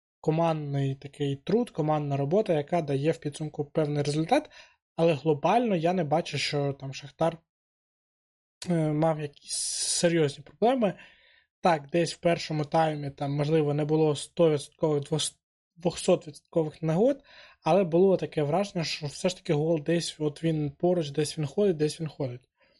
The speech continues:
Не можна відзначити Інгулець, вони ходили в атаки, в них атаки виглядали більш-менш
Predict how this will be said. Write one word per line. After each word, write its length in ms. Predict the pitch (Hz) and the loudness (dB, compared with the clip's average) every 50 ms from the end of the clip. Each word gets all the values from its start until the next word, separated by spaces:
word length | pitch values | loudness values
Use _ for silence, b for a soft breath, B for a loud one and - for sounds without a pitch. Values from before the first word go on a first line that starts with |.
| _ _ _ _ | _ _ _ _
Не 60 | 175 190 | 2 4
можна 280 | 240 254 220 - 190 | 4 4 4 4 2
відзначити 440 | 175 165 - 185 180 - - - 170 | 2 2 2 -2 -2 -2 -2 -4 -2
Інгулець, 460 | 160 147 147 151 156 185 220 - - | 0 2 4 4 4 4 2 0 0
вони 160 | 180 175 175 | 0 0 0
ходили 440 | 156 - - 165 156 170 165 160 156 | -2 0 0 2 2 4 4 4 2
в 80 | 143 147 | 2 0
атаки, 480 | 139 - - 143 139 - - 180 165 - - | -4 -2 -2 -2 -2 -2 -6 -8 -8 -2 -2
в 40 | |
них 180 | 190 190 185 - | -2 -2 0 -2
атаки 320 | 156 - 180 175 - - | -2 -2 -2 -2 -2 -2
виглядали 400 | 151 147 147 156 156 165 165 151 | -2 0 0 0 0 0 0 0
більш-менш 640 | 143 139 165 160 - - - 165 165 160 - - - | 0 -2 -4 -4 -4 -4 -2 0 0 0 -2 -6 -10